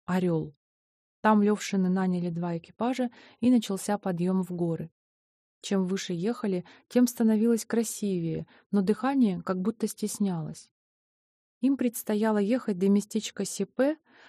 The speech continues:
а оттуда в деревню Сернья, где Александр Александрович Долматов, дед Лёли и Ксенечки, нанял для себя шале, а для них половину дома у местного лавочника. Взбирались вверх медленно,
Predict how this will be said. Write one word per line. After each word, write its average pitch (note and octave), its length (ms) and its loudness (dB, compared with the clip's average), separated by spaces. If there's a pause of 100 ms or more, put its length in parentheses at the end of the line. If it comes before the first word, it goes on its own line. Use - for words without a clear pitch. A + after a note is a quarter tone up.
а F#3+ 140 2
оттуда B3 340 2
в G3+ 60 4
деревню A#3 640 4
Сернья, A3 640 2 (320)
где G3 200 2
Александр G#3 540 2
Александрович F#3+ 800 -2
Долматов, G3+ 640 0 (280)
дед A#3 360 4
Лёли G3+ 360 2
и F#3+ 60 0
Ксенечки, B3 760 0 (180)
нанял B3 320 6
для G3+ 160 -2
себя G3 340 -2
шале, G#3+ 460 -2 (180)
а F3+ 120 0
для G3 180 2
них C4+ 220 4
половину G#3 440 2
дома G#3+ 400 4
у F3+ 40 0
местного G3 480 -2
лавочника. E3 800 -8 (680)
Взбирались G3 720 2
вверх F#3+ 380 0
медленно, A#3 640 4